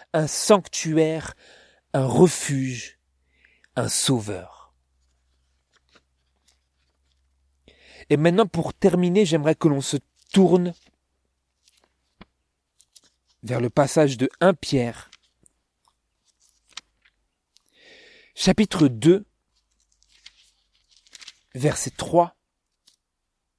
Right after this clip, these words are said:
à huit. Puisque vous avez goûté que le Seigneur est bon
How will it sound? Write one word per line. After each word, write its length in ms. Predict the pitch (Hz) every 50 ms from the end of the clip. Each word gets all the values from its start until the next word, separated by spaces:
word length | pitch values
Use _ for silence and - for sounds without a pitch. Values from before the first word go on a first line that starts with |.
| _ _ _ _ -
à 100 | 110 117
huit. 540 | 117 113 101 - - _ - - - - _ _ _ _ _ _ _ _ _ _ _ _ _ _ _ _ _ _ _ _ _ _ _ _ _ _ _ _ _ _ _ _ _ _ _ _ _ _ _ _ _ _ _ _ _ _ _ _ _ _ _ -
Puisque 300 | 247 285 262 - - 220
vous 260 | 160 165 170 151 170
avez 320 | 190 175 147 139 180 165
goûté 540 | 139 127 117 170 220 233 - _ - 269 254
que 140 | - - 196
le 140 | 160 151 143
Seigneur 640 | - - - 190 185 180 175 185 185 190 170 - - _
est 140 | - 156 147
bon 340 | 135 127 147 175 196 214 220